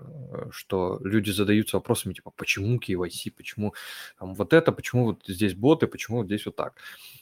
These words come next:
То есть надо составить там список вопросов, да, и адресовать там непосредственно сео или те-, ну, тому, кто занимается сообществом, для того, чтобы они на них ответили в письменной форме и повесили документ.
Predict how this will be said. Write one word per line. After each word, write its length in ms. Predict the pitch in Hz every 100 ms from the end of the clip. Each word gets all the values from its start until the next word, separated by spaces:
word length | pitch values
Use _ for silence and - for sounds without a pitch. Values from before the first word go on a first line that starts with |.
| _
То 60 | 98
есть 100 | -
надо 160 | 110 107
составить 380 | 98 113 98
там 100 | 95 87
список 380 | - 113 101 98
вопросов, 500 | - 139 160 104 92
да, 300 | 101 120 117
и 140 | 98
адресовать 640 | 98 95 - 95 101 127 -
там 180 | 90 92
непосредственно 500 | - - 98 - 98
сео 360 | - 101 110 110
или 140 | 92
те-, 180 | - 90
ну, 180 | 113 113
тому, 260 | 92 95 104
кто 160 | - 87
занимается 480 | 90 95 92 -
сообществом, 460 | - 95 - - 90
для 100 | 95
того, 220 | - 95
чтобы 340 | 95 98 90 92 - - - - - -
они 220 | - 104 110
на 100 | 107
них 180 | 107 104
ответили 600 | 117 135 147 107 92 -
в 40 | -
письменной 440 | 120 - 98 92
форме 480 | - 117 151 139 104
и 80 | 104
повесили 460 | 98 101 - - 113
документ. 720 | 107 - 98 92 85 98